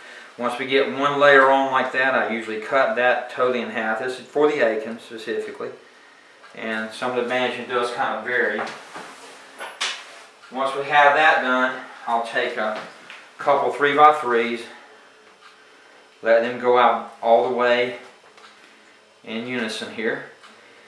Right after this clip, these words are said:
So I double those up, make us a little long bandage, see? So what we can do now with this, with our, our base of the, of the, of the Uniboot, we can actually put the toe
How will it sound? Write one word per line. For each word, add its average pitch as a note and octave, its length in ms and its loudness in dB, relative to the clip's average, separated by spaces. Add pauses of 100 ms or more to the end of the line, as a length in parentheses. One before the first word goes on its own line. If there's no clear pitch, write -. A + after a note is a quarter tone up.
(1300)
So A2+ 80 -16
I G#2 280 -18
double A#2 220 4
those A#2 260 2
up, - 380 0 (1500)
make A2 200 -6
us A2+ 120 -10
a A#2+ 40 -2
little A2 200 0
long A#2+ 320 2
bandage, A#2+ 420 -2
see? C3+ 240 -6 (340)
So C3+ 80 -2
what D#3+ 140 6
we E3 60 0
can E3 100 -6
do E3+ 160 -2
now C#3+ 300 4
with A2+ 160 -2
this, C3+ 360 2
with A2+ 140 -2
our, A2 220 4
our G#2+ 340 0 (180)
base C3+ 360 4
of - 120 -2
the, G#2 100 -6 (100)
of A2 240 -2
the, G2+ 140 -4 (600)
of A2 240 2
the G#2 280 -6
Uniboot, C3 520 0
we B2+ 140 -8
can B2+ 120 -4
actually A2+ 340 -2 (240)
put F#3 180 -2
the - 80 -4
toe D#3 260 2